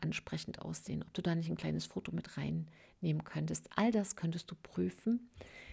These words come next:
denn tatsächlich ist es so, dass der alte Spruch,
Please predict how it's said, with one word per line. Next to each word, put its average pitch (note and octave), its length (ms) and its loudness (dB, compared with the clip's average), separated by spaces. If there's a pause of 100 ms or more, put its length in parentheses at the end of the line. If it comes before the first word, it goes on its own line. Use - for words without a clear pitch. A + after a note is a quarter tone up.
(360)
denn F3+ 160 8
tatsächlich F#3 640 6
ist - 160 0
es - 120 0
so, D#3+ 340 0 (1200)
dass E3+ 140 -2
der - 140 -4
alte F#3+ 260 4
Spruch, - 600 -6